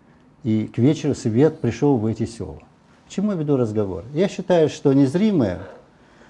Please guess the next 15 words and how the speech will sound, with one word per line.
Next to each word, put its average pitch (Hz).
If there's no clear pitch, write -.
работа 127
уже 123
началась. 131
Я 147
не 170
думаю, 165
что -
у 135
нас 139
в 139
миде 123
сидят 117
закостенелые 117
люди, 160
которые 113